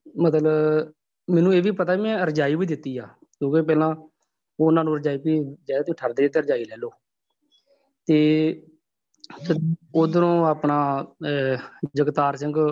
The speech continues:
ਆਪਣਾ ਠੇਕੇਦਾਰ, ਫੋ-, ਫੋ-, ਫੋਰਮੈਨ ਸਾਹਿਬ ਆ ਗਏ, "ਉੱਠੋ ਜਥੇਦਾਰ ਜੀ, ਚਾਹ ਪੀਓ।" ਉਹ ਦੋ ਆਵਾਜ਼ਾਂ ਮਾਰੀਆਂ, "ਜਥੇਦਾਰ ਜੀ, ਚਾਹ ਪੀਓ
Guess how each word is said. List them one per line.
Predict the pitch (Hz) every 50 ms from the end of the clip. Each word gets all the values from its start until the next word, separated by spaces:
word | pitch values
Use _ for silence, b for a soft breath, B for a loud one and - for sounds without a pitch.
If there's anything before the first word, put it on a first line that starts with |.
| - -
ਆਪਣਾ | 143 139 - - 139 135
ਠੇਕੇਦਾਰ, | 131 - 151 135 - 147 135 156 160
ਫੋ-, | 156 160 147 160
ਫੋ-, | 143 147 143 135
ਫੋਰਮੈਨ | 131 - 143 135 131 139 135
ਸਾਹਿਬ | 127 - 151 156 156 170 165 170 - _ _ b b b b b b b b b b
ਆ | 156 147
ਗਏ, | 147
"ਉੱਠੋ | 151 151 147 151 165 160
ਜਥੇਦਾਰ | 147 151 139 135 131 143 139 135
ਜੀ, | 147 156
ਚਾਹ | 151 - 139 139 143
ਪੀਓ।" | - - 139 135 135 135
ਉਹ | - 165
ਦੋ | 147 156 160 160
ਆਵਾਜ਼ਾਂ | 160 151 151 139 139 147 139
ਮਾਰੀਆਂ, | 143 135 131 131 139 143
"ਜਥੇਦਾਰ | 143 143 135 123 131 135 135
ਜੀ, | 135 151
ਚਾਹ | 147 - 135 131 139
ਪੀਓ | 131 131 120 127 127 123